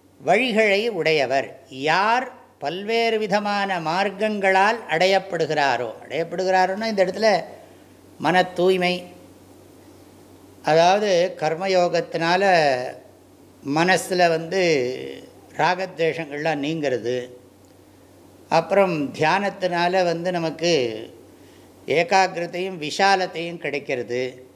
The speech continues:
இது எல்லாமே பகவானுடைய ரூபம் அந்த அர்த்தத்துல. அப்ப நம்ம வேதாந்தம் படிக்கிறதுக்குள்ள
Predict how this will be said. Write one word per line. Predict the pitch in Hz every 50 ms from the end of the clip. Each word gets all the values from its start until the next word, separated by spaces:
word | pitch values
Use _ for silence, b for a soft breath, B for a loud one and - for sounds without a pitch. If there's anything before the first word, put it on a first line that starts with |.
| _ _ -
இது | 135 127 131
எல்லாமே | 139 160 185 190 190 202 220 226 190
பகவானுடைய | 170 170 175 185 185 180 175 170 160 160 165 160 147
ரூபம் | 151 147 - 139 131 - - -
அந்த | 135 139 135 135 127
அர்த்தத்துல. | 117 113 - 151 139 127 113 - - - - - - - - - - B B B B B B - - - - - - - - - - - - - - - - - - - - - - - - - - - - - - 147
அப்ப | 139 - 196 190 190
நம்ம | 185 165 147 135
வேதாந்தம் | 147 170 180 196 208 208 208 185 190 190 180 165
படிக்கிறதுக்குள்ள | 170 160 190 185 190 202 190 185 185 190 170 - 175 180 175